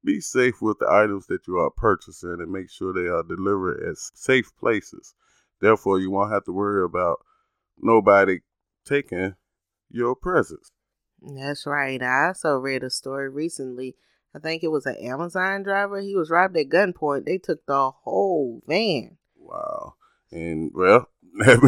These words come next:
Speaker 1: goes for the safety of the drivers that's been out here. And be,
Speaker 2: Yes.
Speaker 1: and I say to the neighbors,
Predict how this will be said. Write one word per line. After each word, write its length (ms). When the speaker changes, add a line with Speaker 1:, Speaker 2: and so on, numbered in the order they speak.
Speaker 1:
goes 300
for 160
the 100
safety 480
of 180
the 100
drivers 560
that's 260
been 280
out 220
here. 300
And 240
be, 100
Speaker 2:
Yes. 480
Speaker 1:
and 120
I 80
say 220
to 120
the 140
neighbors, 400